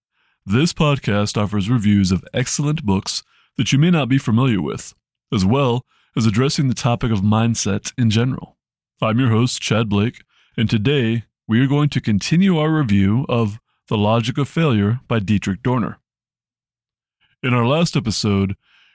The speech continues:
we reviewed Dorner's thoughts on goal inversion, which is the tendency to make bad results sound like positive outcomes. We reviewed conceptual integration,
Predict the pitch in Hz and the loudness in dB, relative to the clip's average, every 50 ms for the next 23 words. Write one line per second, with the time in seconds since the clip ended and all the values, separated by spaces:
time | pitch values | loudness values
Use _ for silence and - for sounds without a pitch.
0 | _ _ _ _ - 117 147 208 226 196 143 143 160 170 156 127 110 123 120 123 | _ _ _ _ 0 0 2 2 2 4 4 6 6 4 4 4 2 2 2 2
1 | 120 117 120 - - - 113 107 104 98 - - 117 110 104 101 87 117 110 117 | 2 2 0 -2 -2 -2 0 0 0 0 0 -2 -2 0 -2 -2 0 0 0 2
2 | 123 131 120 131 123 120 110 95 107 104 101 92 87 90 92 - 113 117 113 _ | 0 0 0 0 0 0 0 0 0 2 0 0 0 -2 -4 -4 -6 -8 -10 _
3 | _ _ _ _ _ _ - 110 90 - 107 87 101 98 - - 131 135 139 143 | _ _ _ _ _ _ -10 -6 -2 0 0 0 0 -2 0 0 2 2 2 2
4 | 135 - 143 143 - 127 104 107 113 113 - 107 95 90 104 117 123 123 123 113 | 2 0 0 0 2 2 2 2 2 0 0 -2 -4 -2 -2 0 0 0 0 0
5 | 92 107 110 110 107 - - - 110 101 98 104 104 98 - - 110 107 107 104 | 0 0 0 0 -2 -2 -4 -2 0 0 0 0 -2 -4 -4 -4 -2 -2 0 0
6 | 123 120 107 110 101 95 92 - - 95 95 95 101 107 107 - - - - _ | 0 0 2 2 0 0 -2 -2 -4 -2 -2 -2 -2 -4 -4 -6 -8 -10 -12 _
7 | _ _ _ _ _ _ _ _ _ _ _ 117 123 127 127 107 120 127 123 113 | _ _ _ _ _ _ _ _ _ _ _ 2 2 4 4 4 4 4 4 2
8 | - - - 107 98 - - - 147 143 - - - 151 147 143 147 123 143 120 | 0 0 0 0 0 0 0 -2 -2 -2 -2 -2 0 2 2 2 2 2 0 0
9 | 131 107 98 113 120 127 135 123 - - 95 92 98 107 117 | 0 0 2 2 2 2 2 0 -2 -2 0 0 0 -2 -4